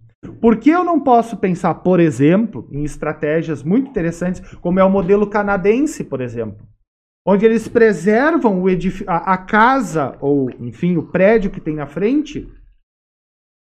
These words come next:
e atrás dessa edificação eles constroem um prédio novo, de cinco, seis andares, todo envidraçado, espelhado, muitas vezes espelhado,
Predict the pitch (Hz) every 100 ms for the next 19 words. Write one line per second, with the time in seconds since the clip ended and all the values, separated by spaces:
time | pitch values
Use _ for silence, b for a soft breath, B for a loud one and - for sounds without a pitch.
0 | _ _ 220 247 226 - 226 277 359 339
1 | 180 196 - 190 180 - 180 156 - 202
2 | 214 196 - 180 170 - 175 165 156 139
3 | - 151 139 143 131 127 131 120 107 104
4 | _ _ _ _ 131 139 - 202 226 214
5 | 147 - 185 208 170 139 127 151 175 156
6 | - 190 175 165 156 143 131 - - 170
7 | 165 151 - 151 131 139 190 175 139 B
8 | B 165 190 160 190 180 - 190 165 143
9 | 151 202 185 -